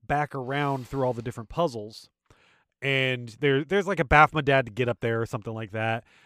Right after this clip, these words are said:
Um, but it's just cool that they plan that out of being like, "Yeah, let's go ahead and we'll, we'll reuse this," and then they'll go up,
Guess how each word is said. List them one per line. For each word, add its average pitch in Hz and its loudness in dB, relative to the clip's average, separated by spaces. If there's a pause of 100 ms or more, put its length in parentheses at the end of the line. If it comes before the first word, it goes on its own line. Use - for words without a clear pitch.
(160)
Um, 113 -2 (640)
but 143 2
it's 147 -6
just 185 0
cool 226 2
that 151 0
they 143 -2 (220)
plan 175 -6
that 147 -2
out 160 4
of 127 -6
being 131 -4
like, 135 -10
"Yeah, 220 0
let's 190 0
go 233 -2
ahead 185 -4
and 170 -14
we'll, 147 -6
we'll 135 -12
reuse 156 -6
this," 151 0
and 127 -10
then 131 -10
they'll 123 -10
go 143 -6
up, 131 -6